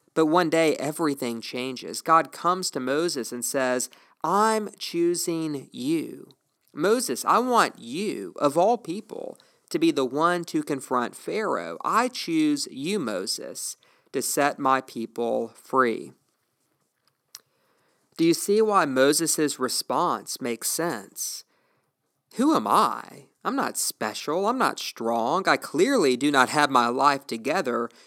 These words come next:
Who am I to have such a noble purpose? Who am I to do this work?" And Moses is right.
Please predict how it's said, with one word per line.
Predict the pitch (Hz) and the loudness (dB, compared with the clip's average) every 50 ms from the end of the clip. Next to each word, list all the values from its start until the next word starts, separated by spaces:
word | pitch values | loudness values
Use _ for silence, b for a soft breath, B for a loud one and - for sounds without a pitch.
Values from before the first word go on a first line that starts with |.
| b b | b b
Who | - 214 240 269 - | 2 2 2 2 2
am | - 139 120 110 110 - | 0 -2 -2 -2 -2 0
I | - 135 180 220 180 110 104 107 101 92 110 110 113 - _ _ _ | 4 6 10 10 10 8 8 2 -2 -4 -6 -10 -14 -16 _ _ _
to | - 151 135 | -4 -4 -2
have | 117 156 175 175 165 135 123 120 | 0 2 2 2 4 2 0 -2
such | - - - 170 160 151 - - | -4 -4 0 0 0 0 -2 -6
a | 117 135 123 | -8 -8 -6
noble | 120 123 135 147 160 156 - 123 120 117 | -4 -4 -2 -2 -2 -2 -2 -2 -2 -2
purpose? | 110 - - 180 190 214 214 - 127 107 - - | -4 -2 2 4 4 4 2 0 -2 0 0 -2
Who | - 240 277 302 | -2 -2 -2 -2
am | 196 127 117 | -2 -2 0
I | 127 175 226 226 143 107 113 107 90 92 - - b b b b b b b b _ | 2 4 4 4 4 4 2 0 -2 -6 -12 -14 b b b b b b b b _
to | - 156 | -2 -2
do | 127 - 123 117 113 113 117 117 113 - - | 0 0 -2 -2 0 -2 -2 -2 -4 -6 -8
this | - - 120 98 101 117 - - - - - | -10 -8 -6 -6 -6 -6 -6 -8 -8 -8 -10
work?" | - 127 123 131 127 120 - - _ _ _ - _ _ _ _ _ _ _ _ _ _ _ _ _ _ _ _ _ _ _ _ _ | -12 -6 -4 -2 -2 -2 -4 -6 _ _ _ -20 _ _ _ _ _ _ _ _ _ _ _ _ _ _ _ _ _ _ _ _ _
And | - 151 139 | -4 -2 0
Moses | 139 160 226 294 320 - - 143 - - | 2 4 4 4 4 4 2 0 0 -2
is | 131 117 - | -6 -6 -2
right. | 127 117 107 - - - _ _ - | -2 -2 -2 -2 -6 -14 _ _ -20